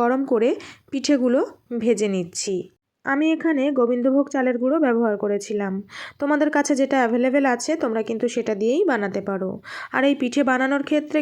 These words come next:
কিন্তু এই ব্যাটার বানানোটা খুবই গুরুত্বপূর্ণ একটি কাজ। ব্যাটার যদি ঠিকমতো বানানো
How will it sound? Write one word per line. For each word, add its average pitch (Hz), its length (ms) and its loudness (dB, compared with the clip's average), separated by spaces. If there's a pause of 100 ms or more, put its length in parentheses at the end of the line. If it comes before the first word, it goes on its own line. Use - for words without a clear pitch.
কিন্তু 269 320 -2
এই 285 140 2
ব্যাটার 233 280 2
বানানোটা 277 560 0
খুবই 277 340 -4
গুরুত্বপূর্ণ 226 580 0 (120)
একটি 208 180 -8 (100)
কাজ। 180 180 -2 (480)
ব্যাটার 240 280 2
যদি 294 200 2
ঠিকমতো 285 440 0
বানানো 262 360 0